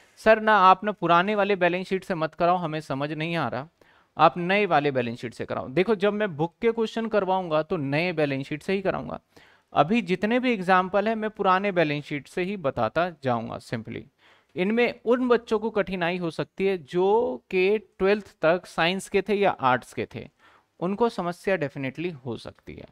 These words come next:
क्यों? उनको तो पुरानी बैलेंस शीट भी नहीं पता है, तो नई वाली में भी दिक्कत होगी उसे पुराने वाली में। बाकी जिन्होंने कॉमर्स के बच्चे हैं उनको तो कोई दिक्कत नहीं होगा, पुरानी बैलेंस शीट तो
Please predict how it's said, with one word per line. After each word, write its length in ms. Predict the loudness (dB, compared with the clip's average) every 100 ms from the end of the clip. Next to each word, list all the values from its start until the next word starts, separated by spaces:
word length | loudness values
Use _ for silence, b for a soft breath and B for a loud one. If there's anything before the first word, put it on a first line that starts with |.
| _
क्यों? 260 | 0 0 0 B B B
उनको 220 | -4 -2
तो 100 | -2
पुरानी 340 | -2 -2 0 0
बैलेंस 280 | 0 -2
शीट 160 | -4 -4
भी 100 | -2
नहीं 160 | -4 -4
पता 220 | -4 -4
है, 200 | -6 -12 _ _ _ _ _ _ _ _ _ _ b _ 0
तो 300 | 2 4 0
नई 340 | -2 2 4
वाली 260 | 6 6 6
में 140 | 0
भी 100 | -2
दिक्कत 360 | -2 0 0 0
होगी 220 | -2 -2
उसे 280 | -4 -4 -6
पुराने 400 | -4 -2 -2 -2
वाली 200 | -6 -8
में। 140 | -4
बाकी 320 | 2 2 0 -4
जिन्होंने 500 | -2 -2 -2 -2 0
कॉमर्स 440 | 0 0 0 -4
के 100 | -6
बच्चे 320 | -6 -6 -8
हैं 360 | -6 -4 -6 -8 b b b
उनको 260 | -8 -2 -2
तो 80 | 0
कोई 160 | 0
दिक्कत 320 | 0 0 -2 -2
नहीं 120 | -4
होगा, 180 | -2 -4
पुरानी 380 | 0 0 0 0
बैलेंस 300 | 0 0 -4
शीट 140 | -8
तो 160 | -6